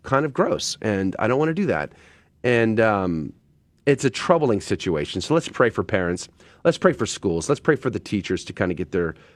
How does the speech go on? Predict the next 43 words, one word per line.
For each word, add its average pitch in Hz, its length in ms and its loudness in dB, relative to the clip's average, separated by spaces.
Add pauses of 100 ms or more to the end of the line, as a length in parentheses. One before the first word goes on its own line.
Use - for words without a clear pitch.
(160)
uh, 82 400 -2 (640)
their 117 160 2
priorities 123 460 4
straight 90 280 0
when 90 100 -4
it 90 100 -6
comes 92 240 -2
to 87 100 -4
that. 73 220 -4 (200)
Here's 240 220 4
another 196 200 6
article 151 300 2
before 135 280 2
we 131 120 4
end 123 100 2
up - 200 -6
going 123 220 4
to - 60 -8
break 120 280 4
here 98 260 2
that 98 100 0
I 95 100 4
saw 104 200 2
this 95 180 -4
morning 98 280 2
out 92 140 2
of 90 60 -2
the 90 60 0
National 107 500 0
Review. 80 640 -2 (360)
Um, 117 380 2
you 175 100 6
might 240 260 4
have, 143 200 2
uh, 127 220 4
caught 160 320 0
this 151 180 0
on 123 120 4
social 123 340 2
media, 117 300 4
but 98 220 0 (300)
Catholic 214 280 4
Charities 175 560 4